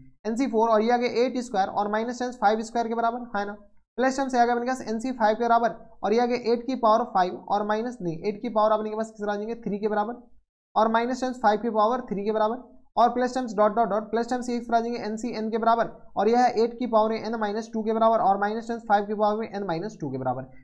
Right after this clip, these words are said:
इतना calculation आनी चाहिए, यानी हमारे पास full and final answer ये आ जाएंगे। अब देख लो ये कौन से option में दे रखा है, तो एनसीएन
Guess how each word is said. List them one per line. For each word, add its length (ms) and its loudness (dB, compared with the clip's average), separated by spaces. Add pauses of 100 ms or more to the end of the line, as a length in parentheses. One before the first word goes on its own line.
(120)
इतना 220 2
calculation 480 0
आनी 240 0
चाहिए, 300 -6
यानी 160 -2
हमारे 260 -2
पास 240 -4
full 140 -4
and 180 -4
final 220 -2
answer 340 -6
ये 80 -2
आ 120 0
जाएंगे। 280 -8 (300)
अब 100 2
देख 140 0
लो 100 -2
ये 180 0
कौन 200 -2
से 100 -4
option 300 -4
में 120 -4
दे 100 -4
रखा 200 -10
है, 80 -12
तो 480 -8
एनसीएन 360 -4